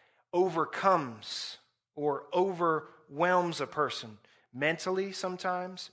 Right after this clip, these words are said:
emotionally sometimes, and even sometimes physically. And maybe this results in crying, laughing, shouting, falling down, shouting out, speaking in a tongue, making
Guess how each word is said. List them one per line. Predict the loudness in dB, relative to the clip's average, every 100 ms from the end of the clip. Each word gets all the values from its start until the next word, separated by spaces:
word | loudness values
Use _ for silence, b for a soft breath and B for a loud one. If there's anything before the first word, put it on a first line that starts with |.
| -16
emotionally | -6 -2 -2 -4 -6 -6 -6
sometimes, | -6 -8 -8 -6 -6 -6 -8 -16 -20 b b b
and | -10 -6
even | -4 -2 -2
sometimes | -2 -6 -4 -4 -4
physically. | -2 -2 -2 -8 -12 -14 _ _ _ _ _ _ _ _ _ -8
And | 0
maybe | 2 2
this | 0 -2 -2 -10 -12 -8
results | -2 2 2 0
in | -6 -8 -12 _
crying, | -2 0 2 0 -4 -6 -2
laughing, | 0 0 -2 -8 -6
shouting, | -2 2 2 2 -4 -12 B
falling | _ 4 4 4 0 -2
down, | 0 2 0 -2 -6 -18 _ _ _ _ _ _
shouting | -4 4 6 6 2 -2
out, | 0 4 4 2 -2 -14 -18 _ _ _ _ _ _ _ -14
speaking | -10 -6 -6 -6 -6 -4
in | -4 -6 B B
a | -10
tongue, | -8 -4 0 2 2 -2 -10 B B B B B _
making | -2 -2 0 -2 -4 -6